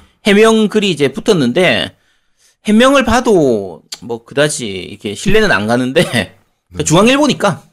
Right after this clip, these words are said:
Speaker 2: 그러니까 얘네가 쓰는 건 기사가 아니고요.
Speaker 1: 음.
Speaker 2: 네, 저희가 하고 싶은 얘기는 조중동이 쓰는 기사, 어, 기사들은 기사가 아니고
Speaker 1: 음.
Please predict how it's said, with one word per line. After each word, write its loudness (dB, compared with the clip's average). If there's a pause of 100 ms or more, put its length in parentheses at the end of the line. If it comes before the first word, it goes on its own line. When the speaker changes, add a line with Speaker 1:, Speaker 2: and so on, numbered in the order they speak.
(640)
Speaker 2:
그러니까 2
얘네가 6
쓰는 2
건 0
기사가 2
아니고요. -2 (100)
Speaker 1:
음. -18 (180)
Speaker 2:
네, 0
저희가 2
하고 2
싶은 -6
얘기는 -16 (680)
조중동이 2
쓰는 -2
기사, -2
어, -4
기사들은 -6
기사가 -2
아니고 -6 (440)
Speaker 1:
음. -20